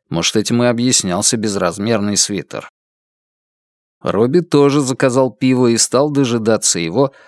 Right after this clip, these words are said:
сканируя профессиональным взглядом помещение и сидящих в нем людей. "Что-то у вас вид больно задумчивый", — заметил он. "А так и есть. Выяснили, что там было в бункере?"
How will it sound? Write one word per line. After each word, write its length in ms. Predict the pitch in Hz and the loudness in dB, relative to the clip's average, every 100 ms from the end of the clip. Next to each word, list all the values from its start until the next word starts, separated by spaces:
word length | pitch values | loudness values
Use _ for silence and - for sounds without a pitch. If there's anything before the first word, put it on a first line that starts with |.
| _ | _
сканируя 640 | - - 101 120 160 151 | -4 0 0 2 2 2
профессиональным 840 | - 113 113 - 110 107 120 113 101 | 0 -4 -2 -2 0 0 0 0 -2
взглядом 540 | 85 90 131 139 127 | -4 0 2 2 0
помещение 720 | 113 107 90 - 123 135 135 | 0 0 -2 0 2 2 2
и 40 | 104 | 0
сидящих 640 | - 87 113 120 110 - | -2 -2 -2 -2 -6 -6
в 60 | 101 | -4
нем 220 | 101 101 | -2 -2
людей. 440 | 104 92 69 - _ _ _ _ _ _ _ _ _ _ _ _ _ _ _ _ | -2 -4 -8 -10 _ _ _ _ _ _ _ _ _ _ _ _ _ _ _ _
"Что-то 480 | - - 143 190 208 | -8 0 2 2 2
у 60 | |
вас 260 | 220 190 - | 4 4 2
вид 240 | 123 226 - | 0 -2 -2
больно 440 | 107 131 127 117 | 0 2 2 0
задумчивый", — 840 | 104 120 117 117 87 - 92 76 - - _ | 2 0 2 -2 -2 -4 -6 -8 -12 -18 _
заметил 560 | 131 123 117 110 - 98 | 0 2 2 -2 -2 -2
он. 220 | 76 - _ _ _ _ _ _ | -4 -6 _ _ _ _ _ _
"А 140 | - - | -10 -8
так 320 | - 104 - | -4 -4 2
и 60 | 143 | 4
есть. 580 | 143 123 127 - - - - _ | 6 4 2 0 -2 -8 -14 _
Выяснили, 680 | 85 85 127 170 - 180 165 | -10 -2 2 2 2 2 2
что 220 | - 143 | 2 0
там 220 | 127 120 | 2 2
было 160 | 110 101 | 2 0
в 100 | 98 | 0
бункере?" 540 | 127 92 - 71 - | 0 0 -4 -10 -10